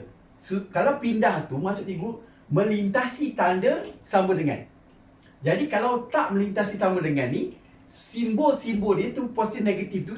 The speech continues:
tak berubah. Cikgu nak tulis di bawah lima F ni F. Simbol untuk F lah negatif. Cikgu tak pindah.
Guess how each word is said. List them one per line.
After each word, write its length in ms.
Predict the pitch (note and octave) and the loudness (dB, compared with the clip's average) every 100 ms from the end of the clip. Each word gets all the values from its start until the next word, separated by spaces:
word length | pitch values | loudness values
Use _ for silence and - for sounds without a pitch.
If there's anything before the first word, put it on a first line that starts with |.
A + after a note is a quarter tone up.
| - | -4
tak 240 | B3 - D#3+ | -2 0 -2
berubah. 400 | B3 G3 - - - - - - | 0 0 0 -8 -20 -20 -20 -8
Cikgu 320 | G#3 D#4 - | -4 -2 -2
nak 40 | A#3+ | -4
tulis 160 | C#4 | -4
di 160 | A#3 A#3 | 0 4
bawah 240 | A#3+ A#3+ | 4 4
lima 240 | A3 G#3+ - | 2 0 0
F 240 | A#3 - B3 | 0 -2 -6
ni 160 | A#3 - | -8 -2
F. 320 | F3+ - - - - - | -2 -2 -8 -20 -20 -16
Simbol 560 | - A#3+ A3 D4 C4+ | 0 2 4 2 0
untuk 160 | A#3 B3+ | 0 0
F 320 | C#4 C#4 - - | 0 -2 -8 0
lah 160 | F#3+ F#3 | 2 2
negatif. 480 | F3 D#3 D3+ - - - - - - | 0 -2 -6 -10 -10 -20 -20 -20 -2
Cikgu 240 | F#3+ F#3 F#3+ | 0 0 -2
tak 160 | - | -4
pindah. 240 | D3+ B2+ | -4 -4